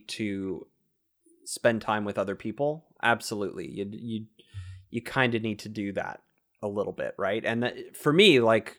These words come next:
for, for a lot of the, the whole previous year, this has been, you know, kind of one of my, one of those similar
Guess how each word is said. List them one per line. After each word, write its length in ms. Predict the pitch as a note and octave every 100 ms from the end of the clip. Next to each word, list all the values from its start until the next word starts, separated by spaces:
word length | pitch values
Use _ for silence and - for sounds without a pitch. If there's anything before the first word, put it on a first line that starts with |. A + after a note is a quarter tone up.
| _
for, 400 | - B2+ A#2 A2
for 120 | -
a 60 | A#2
lot 260 | A2+ A#2 A#2+
of 160 | G#2+ A2+
the, 160 | A2
the 400 | A2+ A2 G#2 G2+ - _ _ _ _
whole 220 | C3 A#2
previous 480 | A2+ C3 A2+ A2 -
year, 400 | A2 A2+ G2+ G2 - - _ _ _
this 380 | A#2+ A#2 C#3 -
has 160 | B2 G#2+
been, 600 | G#2 A2 G#2 G2+ G2 F#2+ - - _
you 140 | A2
know, 180 | F#2+ F#2+ _ _ _
kind 340 | - A#2 G#2+
of 140 | G#2 G#2+
one 180 | A2
of 80 | G#2
my, 420 | F#2+ F#2+ F#2+ F#2+ - -
one 200 | A#2+ C3+
of 60 |
those 220 | B2 A2+ G#2+
similar 720 | - D3 B2 A2+ G#2 G2